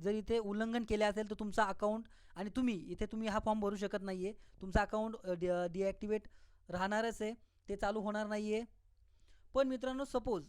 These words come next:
तुम्हाला असं वाटतंय की हा, तुम्हाला विश्वास आहे की हे चुकून झालेलं आहे, तुमचं अकाउंट चुकून बंद केलं गेलं आहे, तर नक्कीच तुम्ही या ठिकाणी हा फॉर्म भरून त्या ठिकाणी पाठवू शकता. ठीक आहे मित्रांनो, इथे तुम्ही बघू शकता पूर्ण नाव, तुमचं जे काही ओरिजिनल नाव आहे ते तुम्हाला या ठिकाणी लिहायचं आहे, जे काही तुमचं नाव असेल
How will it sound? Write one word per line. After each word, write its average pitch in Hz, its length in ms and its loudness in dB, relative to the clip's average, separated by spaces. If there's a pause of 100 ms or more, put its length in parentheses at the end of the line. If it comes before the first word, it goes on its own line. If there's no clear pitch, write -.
(200)
तुम्हाला 226 220 -2
असं 247 220 0
वाटतंय 247 280 -2
की 240 160 -4
हा, 190 300 0
तुम्हाला 202 220 -4
विश्वास 220 280 -4
आहे 233 60 -6
की 220 100 -6
हे 226 100 -2
चुकून 240 340 -2
झालेलं 214 320 2
आहे, 214 100 0
तुमचं 190 420 -8
अकाउंट 214 280 -6
चुकून 226 240 -4
बंद 214 200 -2
केलं 202 220 -2
गेलं 196 140 -2
आहे, 196 100 -6
तर 214 40 -6
नक्कीच 220 340 -4
तुम्ही 220 160 -2
या 214 60 2
ठिकाणी 208 280 4
हा 190 120 -4
फॉर्म 202 240 -4
भरून 185 220 -2
त्या 185 120 -6
ठिकाणी 185 280 -6 (140)
पाठवू 185 220 6
शकता. 147 380 -2
ठीक 240 240 -4
आहे 156 100 0 (640)
मित्रांनो, 277 300 -2
इथे 294 100 -2
तुम्ही 269 200 -2
बघू 254 180 0
शकता 220 260 -4
पूर्ण 220 280 -2
नाव, 196 180 -2
तुमचं 202 280 -4
जे 220 100 0
काही 233 180 0
ओरिजिनल 208 300 2
नाव 196 200 2
आहे 190 260 0 (220)
ते 185 40 -6
तुम्हाला 202 300 0
या 202 60 4
ठिकाणी 196 520 -2
लिहायचं 185 460 0
आहे, 226 300 -12
जे 220 120 -2
काही 254 180 -2
तुमचं 226 220 -4
नाव 202 200 2
असेल 214 220 -2